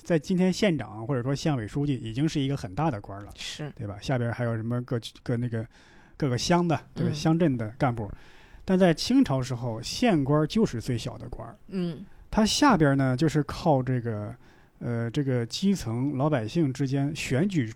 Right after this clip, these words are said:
Speaker 1: 选出来一个人，推选出来一个人，来完成这个乡村的管理和控制。
Speaker 2: 哦，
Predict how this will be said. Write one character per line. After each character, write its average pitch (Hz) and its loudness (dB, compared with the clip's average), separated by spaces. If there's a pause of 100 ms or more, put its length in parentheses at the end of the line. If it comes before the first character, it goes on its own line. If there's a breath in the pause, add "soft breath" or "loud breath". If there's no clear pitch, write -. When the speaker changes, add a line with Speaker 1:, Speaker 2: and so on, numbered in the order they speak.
(120)
Speaker 1:
选 123 -2
出 175 0
来 180 6
一 143 4
个 127 -2
人， 104 -6
推 220 2
选 127 0
出 120 -8
来 120 -2
一 117 -2
个 110 -4
人， 104 -8 (280 soft breath)
来 120 0
完 127 0
成 127 -6
这 139 -2
个 117 -4
乡 147 0
村 156 2
的 127 0
管 113 -2
理 117 -2
和 104 -8
控 127 -4
制。 98 -4 (360)
Speaker 2:
哦， 175 0